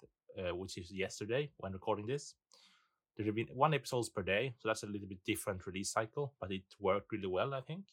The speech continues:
Uh, and the stories in this What If, what is it called? Not, not,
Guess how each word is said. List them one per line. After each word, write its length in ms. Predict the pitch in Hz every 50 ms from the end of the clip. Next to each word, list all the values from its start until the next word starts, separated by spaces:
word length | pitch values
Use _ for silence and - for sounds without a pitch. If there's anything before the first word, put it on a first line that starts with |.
| _ _ _ _ _ _ _ _ _ _ _ _ _ _ _ _ _ -
Uh, 240 | 107 101 101 101 - -
and 100 | 113 113
the 60 | 127
stories 500 | - - 160 160 151 151 151 147 135 -
in 140 | 120 127 127
this 260 | 131 123 - - - -
What 280 | - 113 110 113 113 120
If, 300 | 117 110 - - - - - _ _ _ _ _ _ _ _ _ _ _ _ _ _ _ _ _ _ _ _ _ _ _ _ _ _ -
what 180 | 113 110 110
is 100 | 107 101
it 140 | 104 98 95
called? 360 | - - 110 98 90 87 85 92
Not, 220 | 104 101 95 - _ - - - - _ _ _ _ _ _ _ _ _ _ _ _ _ _ _ _ _ _ _ _ _ _ _ _ _ _ _ _
not, 240 | 113 107 110 107